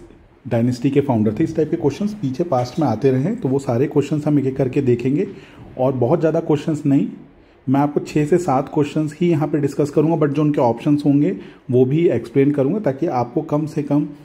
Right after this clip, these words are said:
जब आप ये पूरी video देख लें तो आपके पास बीस से पच्चीस founders और उन्होंने कौन सी डायनेस्टी को फाउंड किया ये आपके पास रहे।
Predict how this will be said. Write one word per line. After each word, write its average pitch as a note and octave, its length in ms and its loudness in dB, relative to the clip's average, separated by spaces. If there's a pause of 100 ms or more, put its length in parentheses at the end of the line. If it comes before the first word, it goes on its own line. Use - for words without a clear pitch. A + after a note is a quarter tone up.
(320)
जब B2 200 2
आप B2+ 140 0
ये C3+ 60 2
पूरी C3 240 0
video A#2+ 300 4
देख C3 260 2
लें E3 100 -2
तो D#3+ 180 -4
आपके A2+ 320 -4
पास D3 340 -4 (200)
बीस D#3+ 320 -2
से D#3 100 2
पच्चीस E3+ 680 0 (440)
founders B2 500 2 (140)
और C3+ 260 -2 (720)
उन्होंने B2+ 240 4
कौन B2+ 180 0
सी F#3 160 -2 (380)
डायनेस्टी A#2 320 0
को C3+ 60 0
फाउंड B2 260 0
किया D#3+ 120 2
ये B2+ 140 2
आपके A2+ 240 -2
पास F#3+ 300 -6 (300)
रहे। G2+ 260 -2